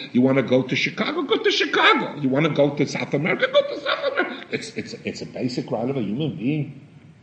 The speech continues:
Is it a luxury to be free? We have a half a world that to them they don't understand. You,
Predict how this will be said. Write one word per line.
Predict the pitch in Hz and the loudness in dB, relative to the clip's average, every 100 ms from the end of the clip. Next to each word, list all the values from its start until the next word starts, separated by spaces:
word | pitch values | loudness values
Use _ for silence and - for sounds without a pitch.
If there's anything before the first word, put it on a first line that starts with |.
| - | 2
Is | 156 | 4
it | 120 | 4
a | 98 87 | 2 0
luxury | 104 165 107 214 202 | -2 0 0 2 0
to | - | -2
be | 104 - - | -4 -6 -4
free? | 135 160 101 - - - - _ _ _ - - _ _ _ _ _ _ _ _ - - _ _ - - - - - - - _ _ - - - - - - - - - - - - | -2 0 -2 -8 -16 -20 -20 _ _ _ -20 -20 _ _ _ _ _ _ _ _ -20 -20 _ _ -20 -20 -20 -20 -20 -20 -20 _ _ -20 -20 -20 -20 -18 -18 -18 -18 -20 -20 -20 4
We | 202 | 6
have | 214 269 | 6 6
a | 269 | 6
half | 254 302 311 | 4 0 0
a | |
world | 311 320 320 302 220 - - | 2 4 6 4 4 -2 -4
that | - - | -2 0
to | 233 | 0
them | 185 240 | 2 0
they | 269 | 0
don't | 240 247 | -2 -2
understand. | 262 254 - 269 277 | -2 -2 -4 -4 -4
You, | - | -4